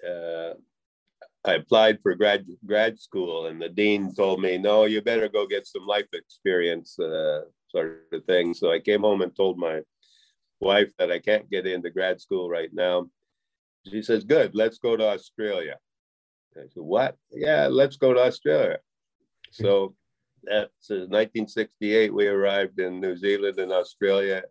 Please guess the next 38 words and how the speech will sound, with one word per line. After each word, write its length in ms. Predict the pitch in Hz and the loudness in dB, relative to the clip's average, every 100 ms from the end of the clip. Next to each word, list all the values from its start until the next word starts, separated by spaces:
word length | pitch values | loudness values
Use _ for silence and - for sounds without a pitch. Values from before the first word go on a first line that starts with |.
| 82 | -16
and 180 | 82 78 _ _ _ _ _ _ _ _ _ _ | -16 -20 _ _ _ _ _ _ _ _ _ _
started 480 | - 104 104 95 - | 0 2 4 2 0
teaching 420 | 117 113 110 104 | -2 0 -4 2
there. 220 | 123 104 | 2 4
I 40 | 85 | 2
got 180 | 87 87 | 0 -2
a 100 | 85 | -4
job 380 | 92 90 87 87 | -2 0 -2 -4
there. 400 | 92 95 95 95 _ | -4 -4 -6 -12 _
And 260 | 85 82 82 | -12 -8 -4
then 200 | 87 87 | -2 2
after 320 | 95 95 92 | 2 2 2
a 60 | 90 | 2
year 200 | 98 92 | 4 4
and 80 | 90 | 4
a 60 | |
half, 300 | 95 98 98 - - | 2 2 0 -6 -12
uh, 220 | 90 87 78 | -8 -8 -8
she 180 | - 92 | -6 -4
said, 260 | - 92 | 4 4
"Well, 340 | 92 107 110 - | 6 6 6 2
it's 160 | 98 - | -12 -2
time 260 | 107 107 104 | 0 2 0
to 80 | |
go 300 | 104 107 107 | 4 4 4
and 120 | 98 95 | 0 -8
complete 400 | 127 104 98 _ | -10 -6 -6 _
the 80 | 90 | -12
journey 360 | 82 101 98 95 | -2 -2 0 0
around 340 | 90 90 90 | 0 0 -2
the 80 | 87 | -4
world." 340 | 87 92 90 _ | -4 -2 -4 _
So 340 | - 78 76 - _ _ _ _ _ _ - | -10 -6 -6 -10 _ _ _ _ _ _ -12
we 120 | 80 | -10
did 280 | 80 101 90 | 2 2 4
that. 280 | 92 90 - - | 4 4 0 -6
And, 300 | 78 76 73 | -4 -4 -4
uh, 320 | 76 73 73 | -4 -4 -6